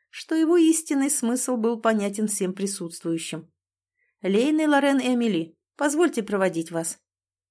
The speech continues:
Мы с Лорен переглянулись, едва сдерживая торжествующие улыбки, и поднялись вслед за Робертом. Попрощавшись с Лейной и Рен и остальными гостями со всей возможной вежливостью,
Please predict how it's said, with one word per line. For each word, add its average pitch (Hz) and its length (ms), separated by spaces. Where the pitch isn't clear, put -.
Мы 262 180
с 320 100
Лорен 226 320
переглянулись, 196 760
едва 196 280
сдерживая 190 460
торжествующие 196 840
улыбки, 202 560
и 392 80
поднялись 247 540
вслед 202 360
за 185 160
Робертом. 170 540
Попрощавшись 190 760
с - 80
Лейной 180 360
и 185 140
Рен 254 380
и 202 80
остальными 196 520
гостями 214 680
со - 200
всей 269 240
возможной 254 500
вежливостью, 233 680